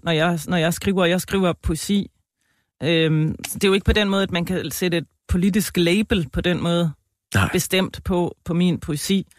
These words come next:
Speaker 1: Men jeg vil da betvivle det, fordi jeg faktisk tror, at poesi, der er drevet så, øh, af et bestemt partipolitisk sigte, det, så tror jeg, at poesien er spændt lidt for meget for en bestemt vogn.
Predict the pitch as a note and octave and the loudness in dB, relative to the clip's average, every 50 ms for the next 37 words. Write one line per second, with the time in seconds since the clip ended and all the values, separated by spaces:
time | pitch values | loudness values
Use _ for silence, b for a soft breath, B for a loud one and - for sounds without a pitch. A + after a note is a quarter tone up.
0 | b b b F3+ F#3+ F#3+ F3+ D#3+ E3+ F#3 F3+ E3 E3+ C#3 D#3+ D#3+ - - G#3+ A#3+ | b b b 2 4 4 4 4 2 2 0 0 0 -2 -2 -4 -2 0 2 2
1 | C4 C4 A3+ F3 - D#3+ E3+ - - E3+ - G3 F#3+ E3+ D3+ D3 - D#3+ F#3 F#3 | 4 4 2 2 0 -2 -2 -2 -4 -2 0 0 2 2 0 2 0 0 -2 -2
2 | F#3+ - - - - A3 A3 G#3 - - A2+ C#3 - - - - _ _ _ _ | -4 -8 -8 -6 -2 0 0 0 0 -2 -4 -4 -6 -8 -20 -20 _ _ _ _
3 | _ _ _ _ _ _ _ _ - - G3 F3+ - - G3 G#3 G3 D#3+ F3 E3 | _ _ _ _ _ _ _ _ -4 -2 -2 -2 0 0 -2 -2 0 2 0 0
4 | E3 - - E3 E3+ F#3+ G#3+ A#3 G#3+ F3 - F#3 F3 F3 E3+ D#3+ C3+ G2+ G#2 G#2 | 0 -2 -2 0 2 2 2 2 0 0 0 0 0 0 0 0 -2 -2 -4 -4
5 | - - - - - - E3+ - - - D#3 - - G3+ G#3 G#3 - - - - | -6 -6 -8 -6 -4 -2 -2 -2 -2 -4 -6 -2 0 0 0 0 -2 -6 -12 -14
6 | _ _ _ _ _ _ _ _ _ _ - F3 C#3+ - G#3 G3+ - - F3+ D#3+ | _ _ _ _ _ _ _ _ _ _ -6 -4 -2 0 0 0 2 2 0 0
7 | D#3 D#3 C#3+ - - - F#3 F#3 F#3 - - D#3 - G3 G#3+ G3+ - - - A3+ | 0 -2 -4 -4 -4 -2 0 -2 -2 -2 -4 -2 0 0 -2 -2 -4 -2 -2 -2
8 | G#3+ - - A3+ G#3+ F#3+ - G#3 F#3 - - A3+ A3 G3+ F3 - - - E3+ E3+ | -2 0 0 0 0 0 -2 -4 -4 -2 0 2 2 2 0 -2 -2 -4 -4 -4
9 | D#3+ - F#3+ G#3 G3 - G#3 G3 F3+ F3+ F#3+ E3+ - F#3 F3 E3 - - - F#3+ | -2 -2 -2 -2 0 0 0 2 2 2 0 0 0 -2 -2 -2 -4 -4 -2 -2
10 | F3 D3+ D3 F3+ F3+ F#3+ E3+ - F3 | -2 0 0 0 0 0 -2 -4 -8